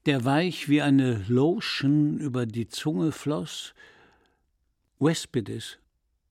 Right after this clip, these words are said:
Gäste. Und irgendeine französische Geschichte, die auch so hieß, Lot. Komisch, was so alles wiederkommt, wenn der Kopf entspannt ist. Huéspedes.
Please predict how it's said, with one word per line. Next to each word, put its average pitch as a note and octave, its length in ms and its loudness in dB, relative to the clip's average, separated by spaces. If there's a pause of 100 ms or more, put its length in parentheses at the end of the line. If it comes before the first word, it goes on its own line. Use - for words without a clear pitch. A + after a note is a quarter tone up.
(120)
Gäste. - 420 -4 (880)
Und C#3+ 180 -2
irgendeine G3+ 500 4
französische F#3+ 920 -2
Geschichte, F#3 500 -6
die C3+ 140 -4
auch - 180 -6
so C#3 160 0
hieß, B2+ 280 0 (420)
Lot. C#3+ 500 2 (1800)
Komisch, F3 520 0
was C#3+ 140 -4
so E3 100 -4
alles C#3 320 -4
wiederkommt, D#3+ 640 -2
wenn C3+ 100 0
der C3 120 -4
Kopf - 280 -12
entspannt C#3+ 540 -4
ist. - 360 -14 (640)
Huéspedes. A#2 1160 -6